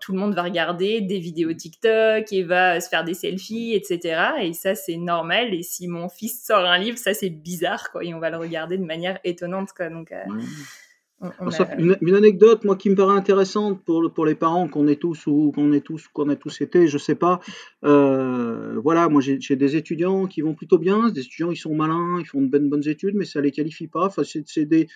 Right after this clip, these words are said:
Speaker 2: c'est des gamins bien, enfin, des gamins et des filles, c'est des gens bien, quoi. Si on me disait, « Ta fille, elle ressemblera à ça », je dirais, euh, « Chouette, quoi. » Et, euh,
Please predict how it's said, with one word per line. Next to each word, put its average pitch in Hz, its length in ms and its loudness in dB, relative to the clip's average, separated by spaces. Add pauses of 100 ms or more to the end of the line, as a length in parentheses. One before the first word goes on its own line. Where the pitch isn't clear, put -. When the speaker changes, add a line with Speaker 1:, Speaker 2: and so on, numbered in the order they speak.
(180)
Speaker 2:
c'est - 140 -14
des 147 80 -4
gamins 196 260 4
bien, 185 300 0
enfin, 135 140 -6
des 131 80 -2
gamins 143 200 -8
et 180 40 -6
des 135 100 -8
filles, 202 200 -12
c'est - 120 -16
des 139 120 -10
gens 147 160 0
bien, 196 260 2
quoi. 147 120 -4
Si - 140 -8
on 135 60 -4
me 135 80 -4
disait, « 143 220 -2
Ta 135 120 -2
fille, - 140 0
elle 147 80 2
ressemblera 135 560 -2
à 127 40 -2
ça », 175 300 -4
je 156 60 -14
dirais, 143 280 -2
euh, « 110 220 -6 (240)
Chouette, 226 340 8
quoi. » 107 200 -10 (640)
Et, 131 100 6
euh, 131 200 8